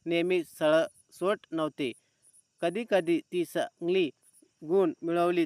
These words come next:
तर कधीकधी काही विषयात कमी गुण मिळून तिला स्वतःवर विश्वास ठेवायला खूप मेहनत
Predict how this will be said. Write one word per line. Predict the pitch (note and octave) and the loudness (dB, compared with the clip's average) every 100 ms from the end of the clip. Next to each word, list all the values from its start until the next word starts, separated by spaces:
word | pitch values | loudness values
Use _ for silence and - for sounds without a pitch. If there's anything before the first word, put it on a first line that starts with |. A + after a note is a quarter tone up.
| - | 2
तर | F#3 G3+ | 0 2
कधीकधी | F3 E3+ A3 F#3+ D#3+ D#3 - | -2 -2 0 -2 0 -4 2
काही | E3+ F3 F#3+ | 2 4 0
विषयात | E3+ - E3 D#3+ _ | -2 2 4 4 _
कमी | F3 F3 G#3+ | -4 -2 -2
गुण | F3+ F3+ | 0 0
मिळून | E3+ F3 F3 - - _ | 0 0 -2 -6 -18 _
तिला | F3 F3 | 0 2
स्वतःवर | E3+ E3 D3+ F#3+ G3+ F3 | 2 -2 2 4 4 2
विश्वास | E3 - G3+ G3+ | -2 0 0 2
ठेवायला | E3+ D3+ D#3+ G3 - _ _ | 2 4 4 4 0 _ _
खूप | G3+ A#3 - | -4 -4 -4
मेहनत | F3+ E3 | -2 0